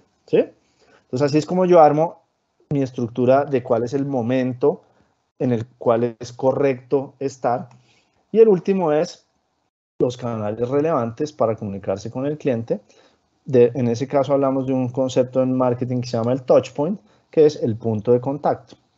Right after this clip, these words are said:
Y es cuáles son los canales, yo no debería llenarme de canales, pero yo debería tener los canales correctos para comunicarme con mi cliente. Entonces, diferentes que representan los diferentes puntos de interacción entre el usuario o consumidor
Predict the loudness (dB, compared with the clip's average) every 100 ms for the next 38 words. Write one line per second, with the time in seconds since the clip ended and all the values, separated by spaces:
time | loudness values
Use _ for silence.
0 | _ _ _ _ 0 4 4 2 0 0
1 | 0 -4 -6 -8 -6 -4 0 0 2 0
2 | -4 _ -12 -6 -6 -4 -4 0 0 2
3 | 0 0 0 -2 -4 -4 -4 -4 -6 -12
4 | -20 _ -6 -4 0 4 4 4 4 2
5 | 0 0 -2 -4 -2 -4 -2 -2 0 2
6 | 2 0 -6 -4 -4 -2 -4 -4 -4 -4
7 | -4 -8 -12 -20 _ _ -2 0 0 0
8 | 0 -4 -2 -2 0 -2 2 2 2 -2
9 | -4 _ _ _ _ 0 4 4 2 0
10 | 0 -2 -2 -2 -4 -4 -4 -2 -2 -2
11 | -2 -2 0 0 2 4 4 2 -2 -2
12 | -2 -2 -2 0 2 4 2 0 -8 -6
13 | -2 0 -2